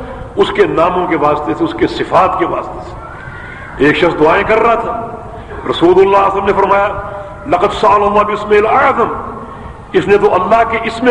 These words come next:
اعظم کے واسطے سے دعا کر لی۔ اسم اعظم وہ نام ہے، "اذا دعی بہ اجاب"، اسم اعظم کے واسطے سے جب بھی دعا کی جائے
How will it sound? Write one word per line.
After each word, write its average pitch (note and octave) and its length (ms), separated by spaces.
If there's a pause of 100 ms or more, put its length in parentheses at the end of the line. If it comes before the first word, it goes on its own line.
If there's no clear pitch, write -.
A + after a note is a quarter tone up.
(120)
اعظم C#4 320
کے B3+ 200
واسطے G#3 300
سے G#3 140
دعا F#3 180
کر F#3+ 160
لی۔ A#3+ 220 (880)
اسم A3 220 (140)
اعظم C4 440
وہ E4 160
نام D4 300
ہے، A3+ 60 (880)
"اذا F3+ 340 (120)
دعی G3 320
بہ F3 360
اجاب"، F3 360 (760)
اسم G3 200 (140)
اعظم A3+ 420
کے G#3+ 140
واسطے G3+ 380
سے F3+ 80
جب A#3+ 200
بھی B3 160
دعا G#3 280
کی C4+ 240
جائے C#4 200